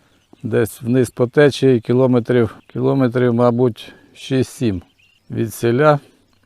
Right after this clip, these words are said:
І йде він в нашому напрямку. Так що сьогодні ми виїхали спробувати. Може, вже почав клювати. Вчора пройшов дощик невеликий. Така погода пасмурна,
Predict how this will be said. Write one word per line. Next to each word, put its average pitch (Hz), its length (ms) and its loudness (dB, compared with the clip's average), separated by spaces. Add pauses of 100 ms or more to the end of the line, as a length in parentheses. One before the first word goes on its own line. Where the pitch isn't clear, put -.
(160)
І 120 80 -2
йде 120 320 2
він 147 220 2
в 113 40 0
нашому 120 420 0
напрямку. 110 580 -2 (960)
Так 123 180 -4
що 127 160 -2
сьогодні 127 440 2
ми 123 140 0
виїхали 120 480 0
спробувати. 95 640 -4
Може, 113 280 -2
вже 110 280 -2 (120)
почав 107 340 -2
клювати. 117 500 -2 (720)
Вчора 120 280 0
пройшов 110 440 -4
дощик 147 500 -4
невеликий. 139 720 0 (2000)
Така 110 320 -2
погода 107 600 0
пасмурна, 127 680 0